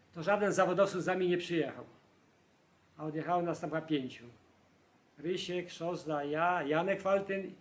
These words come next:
i Janusz Kowalski. Tutaj wykorzystali to ściganie między Staszkiem, e, i, i na tym wyścigu w sumie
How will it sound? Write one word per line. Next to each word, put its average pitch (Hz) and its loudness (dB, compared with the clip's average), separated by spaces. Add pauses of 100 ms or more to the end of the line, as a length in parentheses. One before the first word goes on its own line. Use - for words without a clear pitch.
(100)
i 202 -4
Janusz 175 4
Kowalski. 135 -8 (1000)
Tutaj 208 2
wykorzystali 196 2
to 185 -2
ściganie 185 -2 (120)
między 160 -4
Staszkiem, 175 -4
e, 160 -2 (680)
i, 175 -10
i 165 -4
na 196 2
tym 202 -2
wyścigu 202 2 (360)
w - -20
sumie 196 -2